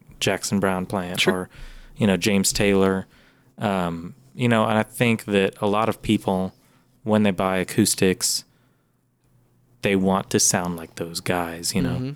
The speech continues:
Speaker 1: But the key is not having a guitar that's so lacking in any of those frequencies that you have to compensate in the E Q.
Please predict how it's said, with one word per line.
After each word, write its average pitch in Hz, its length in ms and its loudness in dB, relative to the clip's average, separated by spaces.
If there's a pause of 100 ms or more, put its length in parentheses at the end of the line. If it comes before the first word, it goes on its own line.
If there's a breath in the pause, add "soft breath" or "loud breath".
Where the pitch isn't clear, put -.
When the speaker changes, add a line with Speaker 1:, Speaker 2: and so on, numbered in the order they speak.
(680 soft breath)
Speaker 1:
But 127 360 0 (220)
the 117 80 -4
key 117 420 0
is 90 580 2 (420)
not 101 260 0
having 95 320 0
a 90 40 2
guitar 92 540 -2
that's 104 260 0
so 98 340 2
lacking 95 540 0
in 90 120 2
any 90 180 0
of 87 100 0
those 90 120 0
frequencies 92 580 0
that 101 100 -2
you 95 80 -4
have 92 160 -4
to - 80 -8
compensate - 720 -6
in 98 220 0
the 101 200 -4
E 87 60 -8
Q. 92 340 -12